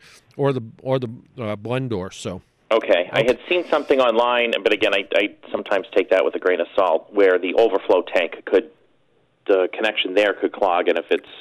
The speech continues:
Speaker 2: got just a little low fluid, it doesn't let heat into the car. But
Speaker 1: Yeah, the, the
Speaker 2: I was
Speaker 1: radiator,
Speaker 2: a little skeptical about
Speaker 1: yeah,
Speaker 2: that.
Speaker 1: the radiator would have to be, the theory behind that is when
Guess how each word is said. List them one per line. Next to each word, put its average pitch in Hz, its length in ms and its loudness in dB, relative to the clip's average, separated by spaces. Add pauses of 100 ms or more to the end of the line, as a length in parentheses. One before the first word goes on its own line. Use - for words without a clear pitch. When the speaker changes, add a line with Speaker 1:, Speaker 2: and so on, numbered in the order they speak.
(140)
Speaker 2:
got 98 220 -2
just 104 160 -2
a 104 60 2
little 95 420 4
low 104 240 4 (120)
fluid, 110 280 6
it 98 100 0
doesn't 95 300 -2
let 92 140 2
heat 104 160 -4
into 87 200 -2
the 85 80 -6
car. 87 400 -2
But - 300 -4 (100)
Speaker 1:
Yeah, 202 300 2
the, 202 160 0
the 170 160 -2
Speaker 2:
I 185 60 -2
was 220 100 4
Speaker 1:
radiator, 277 280 0
Speaker 2:
a - 20 2
little 262 160 4
skeptical - 460 0
about 170 180 2
Speaker 1:
yeah, 160 240 2
Speaker 2:
that. 147 160 -16
Speaker 1:
the 175 100 0
radiator 233 480 2
would 185 160 -4
have 165 220 -4
to 165 80 -8
be, 139 220 -10 (600)
the 160 480 -10
theory 247 380 -4
behind 185 340 -2
that 156 160 0
is 135 180 -2
when 156 420 -6